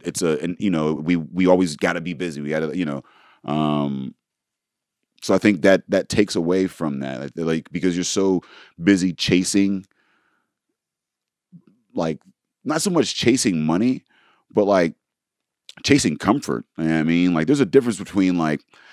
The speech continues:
I need to, like, drive a Rolls Royce, and I would like to maybe, uh, I don't know, retire someday,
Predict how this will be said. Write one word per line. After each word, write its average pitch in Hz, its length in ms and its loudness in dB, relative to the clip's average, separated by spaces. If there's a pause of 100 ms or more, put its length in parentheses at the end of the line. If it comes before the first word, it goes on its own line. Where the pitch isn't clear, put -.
(180)
I 101 120 4
need 104 300 2
to, 98 60 4
like, 80 400 0
drive 92 300 4
a 82 80 6
Rolls 85 380 6
Royce, 85 500 2 (460)
and 80 580 4 (400)
I 95 140 2
would 156 120 4
like 151 180 4
to 135 100 2
maybe, 131 580 6
uh, 107 640 4 (1120)
I 82 140 -8
don't 110 160 2
know, 98 100 8
retire 95 540 4
someday, 427 580 2